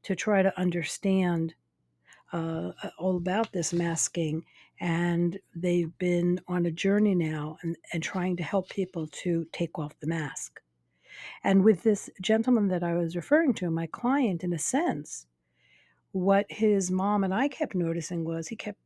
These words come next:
seeming so normal, and yet he had been diagnosed with autism spectrum disorder,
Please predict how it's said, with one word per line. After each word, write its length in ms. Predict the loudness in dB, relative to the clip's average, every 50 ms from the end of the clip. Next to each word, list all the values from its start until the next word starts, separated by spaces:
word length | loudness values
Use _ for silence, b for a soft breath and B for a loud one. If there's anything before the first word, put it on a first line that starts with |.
| _ _ _ _ _ _
seeming 440 | -14 -8 -2 0 2 2 2 0 -2
so 180 | -2 -2 0
normal, 460 | 0 2 2 4 4 4 4 4 2 2
and 180 | 2 2 2
yet 240 | 0 0 -2 -4 -4
he 160 | -4 -4 -4
had 320 | -2 -2 -2 -2 -2 -2 -2
been 140 | -2 -2
diagnosed 580 | -2 -2 -2 -2 -2 -2 -2 -2 -2 -4 -6 -8
with 120 | -8 -6
autism 380 | -6 -6 -4 -4 -4 -4 -4 -6
spectrum 400 | -4 -4 -4 -4 -4 -4 -6 -4
disorder, 560 | -4 -4 -6 -4 -2 0 0 0 0 -2 -4